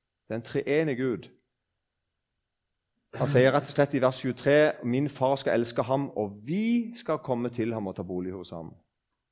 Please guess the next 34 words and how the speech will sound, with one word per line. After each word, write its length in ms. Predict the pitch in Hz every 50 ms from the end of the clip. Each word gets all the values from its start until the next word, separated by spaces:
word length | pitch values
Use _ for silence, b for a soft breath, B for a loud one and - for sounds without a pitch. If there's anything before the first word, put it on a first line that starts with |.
| _ _ _ _ _ _ _ _ _ _ _ _ _ _ _ _ _ _ _ _ _ _ _ _ _ _ _ _ _ _ _ _ _ _ _ _ _ _ _ _
Og 100 | 123 117
da 120 | - 151 165 165 - - - _ _ _ _ _ _ _ _ _ _ _ _ _ _ _
vil 120 | 123 143 147
jeg 160 | 147 143 -
si 200 | - 143 156 165 160
til 160 | - 123 120
dere, 300 | 117 123 - 104 85 85 -
tenk 260 | - 151 165 165 - -
på 80 | 143
det, 200 | 139 151 143 113 - - _ _ _ _ _ _ _ _ _ _ _ _ _ _ _ _ _ _ _ -
at 260 | 117 _ _ - 127 120 - 143
du 200 | 151 165 165 156
som 180 | - - 131
hører 280 | 120 127 127 127 127 127
Jesus 300 | 131 135 131 123 104 -
til, 260 | - 127 127 120 104 113
om 100 | - 123
du 80 | 139
har 100 | 131 131
gjort 160 | 147 143 - -
det 120 | 131 -
i 80 | - 170
ett 180 | - - -
minutt 340 | 135 123 135 - - - - -
eller 180 | 110 113 110 117
hele 160 | 127 127 135 123
livet 280 | 127 131 120 95 85
ditt, 220 | 80 - _ - _ _ _ _ _ _ _ _ _ _ _ _ _ _ _ _ _ _ _ _ _ _
om 120 | 120 120 123
du 80 | 139
har 100 | 139 139
levd 160 | 139 147 139 147
et 120 | 131 -
forferdelig 380 | 139 - - 151 156 160 147